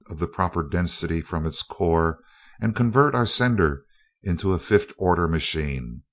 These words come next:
Then we can really get busy, go places, and do things."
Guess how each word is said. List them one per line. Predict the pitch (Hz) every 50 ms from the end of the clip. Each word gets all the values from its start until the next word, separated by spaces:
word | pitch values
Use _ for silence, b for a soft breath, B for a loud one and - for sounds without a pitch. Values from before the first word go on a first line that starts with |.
| _ _ _ _ _ _ _ _ _
Then | - 92 92 87 80 76 73 69 67 - _ _ -
we | 98 87
can | 82 - 87 85
really | 82 82 90 87 85 87 82
get | 73 85 87 - - 76
busy, | 73 82 80 69 - 76 67 67 65 67 - _ _ _ _ _ _ _ _ _ - - - _ - -
go | 131 127 127
places, | 123 - 117 98 87 - - - 67 65 - - - -
and | - 85 85 87 73
do | 95 95 92
things." | 82 - - 67 64 65 65 62 - - - - -